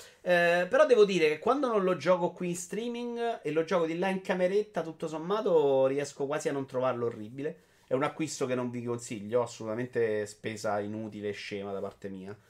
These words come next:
perché da vedere è veramente brutto, gira abbastanza male, credo sia a trenta frames, cioè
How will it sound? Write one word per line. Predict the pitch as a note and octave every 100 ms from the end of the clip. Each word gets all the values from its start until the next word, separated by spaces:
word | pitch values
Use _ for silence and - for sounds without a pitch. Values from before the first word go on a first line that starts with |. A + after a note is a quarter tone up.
| _
perché | - - A#2
da | A2+
vedere | A#2 B2+
è | A2
veramente | A2 A2+ A#2+ A#2+
brutto, | A2+ C3 C#3+ C3 C#3 C3+ C3 _ _ _ _ _
gira | - G#2+ A#2 A#2
abbastanza | G#2+ A2 - A2+ A2 -
male, | A2 A#2+ B2+ B2 B2+ B2 B2 A#2+ -
credo | G#2+ G2+
sia | G2+ G2
a |
trenta | - G#2 G#2 G2+
frames, | G2+ G2+ A2 G#2+ -
cioè | - G2+ G2 F#2+ F#2+ F#2 F2 F2 D#2+ C#2 B1+